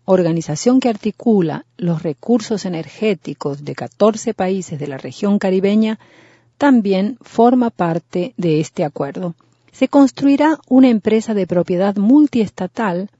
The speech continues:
para producir alimentos y coordinar proyectos agropecuarios, con la cooperación tecnológica, capacitación técnica y actividades relacionadas con el uso racional de los recursos naturales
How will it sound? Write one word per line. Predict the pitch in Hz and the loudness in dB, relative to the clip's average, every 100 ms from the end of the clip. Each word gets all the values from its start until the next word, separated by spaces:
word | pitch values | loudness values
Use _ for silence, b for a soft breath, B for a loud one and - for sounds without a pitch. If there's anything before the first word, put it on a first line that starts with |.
| - | -2
para | 196 190 | 0 2
producir | 220 220 214 254 240 | 2 0 -2 -2 -2
alimentos | 220 160 147 170 156 160 - _ | -2 -2 -4 -8 -10 -12 -18 _
y | 262 | -8
coordinar | - 311 330 302 277 202 170 | -2 2 4 6 4 4 -2
proyectos | - 180 175 202 - 208 - | -4 -4 -2 -2 -2 -8 -6
agropecuarios, | 202 190 190 - 127 143 - - _ | -4 -4 -6 -8 -8 -10 -14 -18 _
con | 190 | 0
la | 170 | 2
cooperación | 165 165 170 160 214 - | 0 -2 -2 -2 -4 -4
tecnológica, | 180 165 147 190 214 - 247 254 247 - - | -4 -2 2 2 0 -6 -8 -6 -6 -8 -6
capacitación | 196 - 170 - 175 151 - 196 185 - | -4 -2 -6 -8 -10 -8 -4 -4 -4 -4
técnica | 233 240 240 240 - 233 233 233 | -2 0 0 0 -2 -6 -4 2
y | |
actividades | 226 - 254 247 254 254 247 | 2 2 -2 0 0 0 -2
relacionadas | 233 220 214 254 254 214 220 | -2 -4 -2 0 0 0 -2
con | - 190 | -4 -4
el | 180 | 0
uso | 202 214 214 311 | 0 0 -2 -4
racional | 202 277 311 - 254 208 180 185 - | -4 -2 -2 0 -2 0 -2 -6 -4
de | 208 | 2
los | 196 | 2
recursos | 202 190 185 175 175 | 2 -2 -4 -4 -4
naturales | 170 175 233 240 220 226 - | -4 -2 0 2 2 0 -4